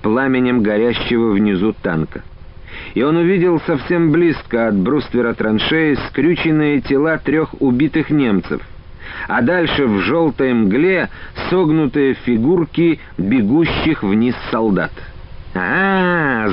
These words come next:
злорадно выдавил Семён сквозь стиснутые зубы, схватил автомат и начал стрелять, ни в кого не попадая.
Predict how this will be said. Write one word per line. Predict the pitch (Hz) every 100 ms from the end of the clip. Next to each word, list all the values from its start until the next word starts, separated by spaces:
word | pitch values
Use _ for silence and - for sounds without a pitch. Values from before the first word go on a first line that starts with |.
| 87
злорадно | 101 120 131 123 127 101 104 110
выдавил | 104 127 113 110 104 90
Семён | 127 117 127 120 107 - - - -
сквозь | - 127 110 -
стиснутые | - 143 120 123 113 113 107 98
зубы, | 101 156 143 151 135 - - - -
схватил | 131 147 160 175
автомат | 160 - 127 143 165 151 - -
и | 139
начал | 156 151 151 135 -
стрелять, | - 120 117 143 160 - -
ни | 113 147
в | -
кого | 139 120 107 117
не | 113
попадая. | 110 110 101 82 76